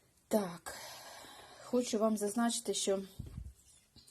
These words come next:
дуже сильно рослини я не продаю, тому що поки що тільки збираю свою колекцію, але вона вже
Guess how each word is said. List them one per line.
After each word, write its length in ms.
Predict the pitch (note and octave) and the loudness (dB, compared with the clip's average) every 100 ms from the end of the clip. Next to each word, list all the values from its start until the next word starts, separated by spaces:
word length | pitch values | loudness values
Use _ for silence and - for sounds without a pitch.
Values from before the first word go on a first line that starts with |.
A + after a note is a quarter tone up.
| - | -2
дуже 300 | A#3+ G#3+ G#3+ | 0 2 2
сильно 340 | G3+ A3+ A3 G3 | 4 2 4 4
рослини 480 | F#3+ - G#3 G3 F#3 | 2 2 2 2 2
я 180 | F#3 | 2
не 120 | F#3 F3+ | 0 -2
продаю, 760 | F3+ F#3 F3+ F3 E3 E3 G3 - _ _ - - - - - - - - | 0 2 2 0 -4 -6 -6 -8 _ _ -20 -20 -20 -20 -20 -20 -20 -16
тому 220 | - F3+ | -8 -6
що 160 | F3+ F3+ | -2 0
поки 260 | F3+ F3+ F#3 | 0 2 0
що 140 | F#3 | 0
тільки 260 | F#3 - F3 | -2 -2 -2
збираю 460 | E3+ F3+ G#3+ A#3 | 2 4 6 4
свою 240 | A3+ G3 F#3+ | 2 -2 2
колекцію, 680 | G3 F#3+ F#3 - - E3+ - | 6 6 6 0 -6 -4 0
але 240 | E3+ F3 | 0 0
вона 260 | F3 F3+ F3 | 0 -2 -2
вже 260 | F3 F3 | 0 -2